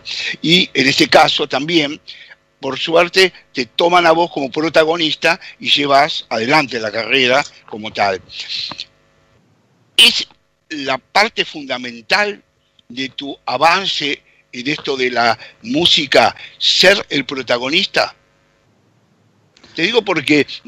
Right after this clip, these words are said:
eh, vos viste que, eh, sesionistas hay muchos excelentes, eh, músicos que sesionistas no solo en las sesiones de trabajo, sino que en las orquestas, instrumentistas, pero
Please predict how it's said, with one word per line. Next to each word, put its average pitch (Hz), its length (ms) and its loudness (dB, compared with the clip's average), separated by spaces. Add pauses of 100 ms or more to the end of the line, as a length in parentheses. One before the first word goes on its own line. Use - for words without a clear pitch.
(200)
eh, 147 240 4 (260)
vos 160 100 -2
viste 190 260 0
que, 156 240 2 (640)
eh, 123 720 -2
sesionistas 165 680 2
hay 156 100 -2
muchos 180 400 -8
excelentes, 139 1000 -2 (380)
eh, 117 380 0
músicos 151 580 0
que 123 300 0 (240)
sesionistas 139 640 2
no 139 100 -4
solo 147 400 0
en 113 100 -4
las 113 120 -6
sesiones 120 340 -6
de 110 80 -2
trabajo, 131 460 0 (200)
sino 139 340 -2 (340)
que 131 380 6
en 117 80 0
las 127 140 2
orquestas, 147 400 0
instrumentistas, 143 880 -4 (440)
pero 151 400 2